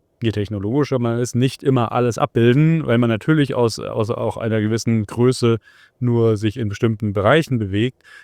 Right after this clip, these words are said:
Ähm, das ist, glaub ich, so ein Punkt, da muss man dann aufpassen,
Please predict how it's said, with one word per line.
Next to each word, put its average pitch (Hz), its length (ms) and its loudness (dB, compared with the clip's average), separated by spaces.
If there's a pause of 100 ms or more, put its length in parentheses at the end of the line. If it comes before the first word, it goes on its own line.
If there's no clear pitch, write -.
(200)
Ähm, 113 460 -2 (1300)
das 113 160 2
ist, 113 100 -4
glaub 117 180 4
ich, 113 80 4
so 117 280 4
ein 117 140 -2
Punkt, 127 280 2
da 110 80 0
muss 110 160 -4
man 120 80 0
dann 98 140 -2
aufpassen, 165 500 0